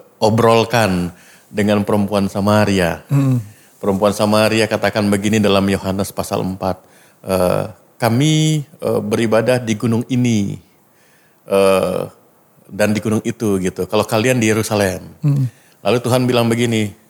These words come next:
Speaker 1: "Ada saatnya nanti kamu akan menyembah Bapa, bukan di gunung ini dan bukan di gunung itu,
Speaker 2: Oke.
Speaker 1: tapi menyembah di dalam roh dan kebenaran." Jadi persekutuan itu terwujud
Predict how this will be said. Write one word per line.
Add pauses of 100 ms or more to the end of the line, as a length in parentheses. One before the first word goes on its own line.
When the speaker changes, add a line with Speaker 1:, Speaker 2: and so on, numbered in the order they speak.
(500)
Speaker 1:
"Ada
saatnya
nanti (520)
kamu
akan
menyembah
Bapa, (320)
bukan
di
gunung
ini
dan
bukan
di
gunung
itu, (340)
Speaker 2:
Oke.
Speaker 1:
tapi
menyembah
di
dalam
roh
dan
kebenaran." (840)
Jadi (240)
persekutuan
itu (240)
terwujud